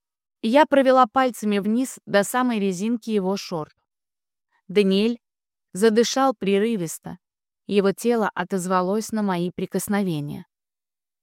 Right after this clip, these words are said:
«Кто это сделал с тобой?» — прошептала я, лишившись дара речи, и испуганно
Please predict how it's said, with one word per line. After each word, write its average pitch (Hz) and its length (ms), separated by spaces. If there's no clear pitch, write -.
«Кто - 180
это 233 220
сделал 214 380
с - 100
тобой?» — 165 420
прошептала 170 600
я, 175 320
лишившись 190 680
дара 190 320
речи, 180 460
и 214 160
испуганно 240 600